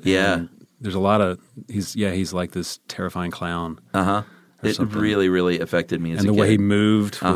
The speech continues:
Speaker 1: Uh-huh.
Speaker 2: almost like a a bird or something.
Speaker 1: Oh, it was brilliant.
Speaker 2: Like a chicken. <laughs>
Speaker 1: Yeah. <laughs> It was crazy
Speaker 2: Yeah.
Speaker 1: chicken.
Speaker 2: Yeah, it was
Speaker 1: Frank
Speaker 2: insane.
Speaker 1: Doubleday, uh, is the actor. I gotta shout him out. He, he had played a bunch of crazies back in the
Speaker 2: Mm-hmm.
Speaker 1: day.
Speaker 2: He was in Assault, uh,
Speaker 1: Yeah.
Speaker 2: Precinct thirteen.
Speaker 1: That's right.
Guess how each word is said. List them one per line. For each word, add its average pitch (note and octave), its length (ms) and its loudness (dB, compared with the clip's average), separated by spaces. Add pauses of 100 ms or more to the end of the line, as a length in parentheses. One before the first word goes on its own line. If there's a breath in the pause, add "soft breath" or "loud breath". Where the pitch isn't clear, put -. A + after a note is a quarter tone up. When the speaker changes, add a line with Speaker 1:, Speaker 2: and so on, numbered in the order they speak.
Speaker 1:
Uh-huh. G2+ 80 0
Speaker 2:
almost F#2+ 280 -2
like F2+ 200 -4
a E2+ 200 -4 (640 soft breath)
a - 40 -12
bird E2 360 -4
or F2+ 100 -4
something. F#2 600 -10
Speaker 1:
Oh, F3 160 2
it - 20 2
was F#2 120 0
brilliant. G2 340 0
Speaker 2:
Like - 100 -10
a - 20 -16
chicken. - 400 -6 (200)
<laughs> - 200 -8
Speaker 1:
Yeah. A2 380 4
<laughs> - 40 -20 (260)
It B2+ 60 4
was B2+ 220 2
crazy C3+ 260 4
Speaker 2:
Yeah. C3 120 6
Speaker 1:
chicken. A2 540 0
Speaker 2:
Yeah, B2+ 300 6 (120)
it A2+ 60 -4
was A2 80 2
Speaker 1:
Frank C#3 200 4
Speaker 2:
insane. B2 140 2
Speaker 1:
Doubleday, F#2+ 480 4
uh, F#2 280 0
is F#2 160 -2
the F#2+ 140 2
actor. G2 300 2
I E2+ 60 2
gotta F#2 160 0
shout F2+ 240 0
him F2+ 160 -2
out. E2+ 180 -2
He, F#2+ 220 0
he F#2 140 -2
had E2+ 200 -4
played E2+ 140 -2
a D#2+ 60 -4
bunch E2 200 -4
of D2+ 60 -8
crazies E2 600 -4
back F#2+ 220 0
in F#2+ 100 2
the E2+ 60 0
Speaker 2:
Mm-hmm. D#2 40 -2
Speaker 1:
day. D#2+ 280 -2 (240 loud breath)
Speaker 2:
He C3 100 6
was C3 100 6
in A#2 140 6
Assault, G#2 400 0 (500)
uh, G#2 60 -4
Speaker 1:
Yeah. F#2 220 2 (300)
Speaker 2:
Precinct G2+ 360 -2
thirteen. F#2 320 -8
Speaker 1:
That's E2+ 180 -6
right. F#2 240 -4